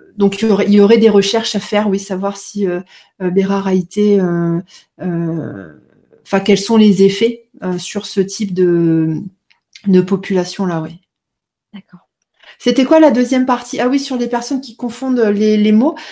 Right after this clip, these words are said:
Speaker 1: euh, ça
Speaker 2: Ouais.
Speaker 1: dépend de la, de la, de la raison, en fait. Euh, est-ce que à la base, c'est un problème auditif ? Est-ce que c'est un problème d'une lésion cérébrale ou quelque chose comme ça ?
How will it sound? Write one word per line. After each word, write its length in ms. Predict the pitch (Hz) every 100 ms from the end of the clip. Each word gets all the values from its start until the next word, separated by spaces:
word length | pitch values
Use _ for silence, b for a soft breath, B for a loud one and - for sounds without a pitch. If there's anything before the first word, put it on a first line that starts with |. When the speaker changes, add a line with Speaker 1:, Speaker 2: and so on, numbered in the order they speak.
| B 214
Speaker 1:
euh, 280 | 214 214
ça 280 | 208 - -
Speaker 2:
Ouais. 40 | 220
Speaker 1:
dépend 260 | 226 269 262
de 60 |
la, 560 | 220 196 196 190 190 185
de 60 | 190
la, 200 | 180 175
de 60 |
la 60 | 180
raison, 340 | 180 180 320
en 60 | 196
fait. 340 | 190 175 - b b b
Euh, 140 | 196 185
est-ce 180 | 196 196
que 100 | 233
à 80 | 220
la 120 | 208
base, 240 | 196 214 -
c'est 80 | 196
un 40 |
problème 360 | 196 196 190 190
auditif ? 540 | 185 190 - 359 -
Est-ce 140 | 214
que 120 | - 208
c'est 260 | - 220
un 140 | 202 190
problème 640 | - 185 196 208 196 190 B B
d'une 160 | 202 202
lésion 320 | 202 196 208
cérébrale 580 | - 196 196 185 208 214
ou 60 | 196
quelque 280 | 190 185
chose 220 | 185 196 190
comme 180 | 190
ça ? 220 | 190 285